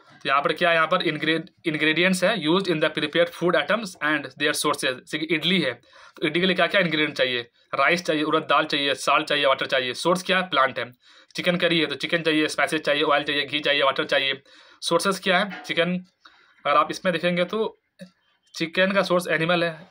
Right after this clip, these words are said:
स्पाइस का सोर्स क्या है, प्लांट है, घी, ऑयल का सोर्स क्या है, प्लांट और एनिमल है, वाटर का क्या है, सी वगैरह है, ठीक है। तो ये सब कुछ आप इसमें देख सकते हैं। खीर अगर आप बना रहे हैं तो मिल्क है, राइस है, शुगर है, तो मिल्क किसका है, एनिमल से, राइस किससे है, प्लांट से,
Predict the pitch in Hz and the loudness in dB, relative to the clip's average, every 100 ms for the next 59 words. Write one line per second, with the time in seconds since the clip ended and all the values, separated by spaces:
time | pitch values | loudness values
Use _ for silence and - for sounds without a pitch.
0 | 151 - 156 165 180 175 - 175 170 202 | -8 -2 0 0 0 0 0 0 0 -2
1 | - _ _ _ 165 156 170 160 143 160 | -10 _ _ _ 0 2 2 -2 -2 -4
2 | 156 _ _ 156 156 175 175 170 - 175 | -4 _ _ 0 2 0 0 0 0 0
3 | 170 156 151 160 147 151 151 147 143 - | 2 2 0 0 0 -2 -4 -4 -6 -14
4 | _ _ _ - 135 170 175 175 165 180 | _ _ _ -2 0 2 2 2 0 0
5 | 180 185 151 131 117 113 - _ _ - | 0 2 2 2 0 -4 -12 _ _ -8
6 | 151 185 185 - _ - 151 160 180 160 | -2 -2 -4 -10 _ -8 -4 -4 0 0
7 | 143 160 139 151 - 160 175 202 _ _ | 0 -2 -2 -2 -4 -4 -4 -6 _ _
8 | _ _ - - 220 185 175 160 160 175 | _ _ -6 0 2 4 4 2 0 0
9 | 160 160 180 170 147 151 175 160 - 156 | 0 0 0 2 2 2 0 -2 0 2
10 | 165 156 165 185 170 - 170 165 156 151 | 2 0 -2 -2 -4 -2 0 0 0 -2
11 | 156 143 139 160 156 - 160 151 147 151 | -2 0 0 0 -4 -2 -2 0 0 -2
12 | 139 | -4